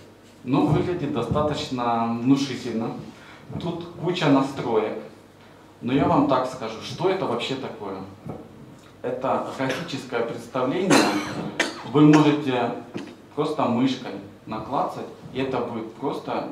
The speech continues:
не что иное, как запрос в базу данных. И Views позволяет делать этот запрос, и по вашим требованиям в формате он, а, выведет эти данные. Он выведет такие поля, которые вам нужны.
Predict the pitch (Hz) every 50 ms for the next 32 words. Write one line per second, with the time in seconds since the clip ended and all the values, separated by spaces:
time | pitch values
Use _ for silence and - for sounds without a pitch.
0 | - 117 110 110 110 113 110 107 - - 131 127 123 120 113 - 117 113 120 135
1 | 147 143 131 - - 113 113 - - - - - - - - 120 120 120 - -
2 | 151 170 156 135 123 - - 123 127 127 113 113 110 107 104 95 92 92 95 95
3 | - - - - - - - - - - - - - - - - 120 113 104 117
4 | 135 175 214 - - - 131 127 127 123 123 123 120 117 113 110 110 107 - 123
5 | 117 117 117 113 - - 120 120 120 117 123 123 - 143 165 208 226 - - -
6 | - - - - - - - 143 143 147 147 143 135 - 156 170 160 - - 131
7 | 120 - 123 - 151 196 220 214 - 151 131 117 110 - - - - - - -
8 | - - - - 113 - - 131 123 127 120 113 107 98 98 101 - 76 - -
9 | - - - - - - 139 170 - - - - - - - 143 120 113 113 -
10 | 151 170 156 139 123 113 110 - 110 104 - - 107 - 107 95 90 - - -
11 | - - - 131 139 143 - 180 - - 147 139 - - - - - 135 - -
12 | 190 196 190 - - 120 - - - - 110 - - 165 160 143 135 131 123 123
13 | 120 120 117 - - 101 98 95 92 95